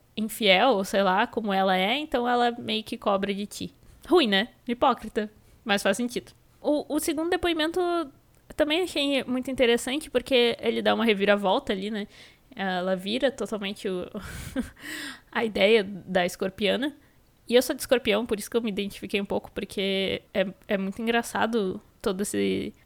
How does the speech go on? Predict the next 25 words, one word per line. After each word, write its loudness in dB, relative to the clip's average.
toda 0
essa 2
ideia 4
de -8
que -4
escorpianos -2
são -4
ciumentos -2
e -2
possessivos -4
e 2
et -4
cetera. 0
E 4
eu 8
não 0
discordo 4
totalmente, 0
porque 2
eu 6
até 4
sou 4
um -6
pouco -2
ciumenta. -4